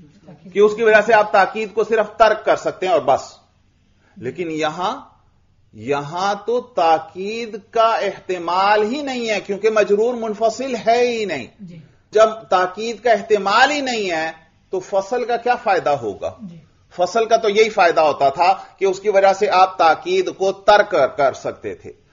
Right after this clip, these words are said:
Speaker 1: और यहां तो ताकीद का एहतिमाल ही नहीं, ताकीद मुमकिन ही नहीं है क्योंकि मुनफसिल है ही नहीं।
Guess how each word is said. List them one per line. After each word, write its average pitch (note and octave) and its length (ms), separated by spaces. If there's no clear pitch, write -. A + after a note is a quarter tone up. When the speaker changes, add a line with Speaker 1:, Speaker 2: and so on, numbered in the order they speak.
Speaker 1:
और D3+ 120
यहां F#3 340
तो A3 120
ताकीद G3+ 640
का G#3 100
एहतिमाल F#3 560
ही A3 100
नहीं, G#3+ 140
ताकीद F#3 460
मुमकिन G#3+ 480
ही B3 100
नहीं A#3+ 240
है A3+ 80
क्योंकि D#3+ 300
मुनफसिल D#3+ 540
है F#3+ 200
ही G#3+ 120
नहीं। A#3 160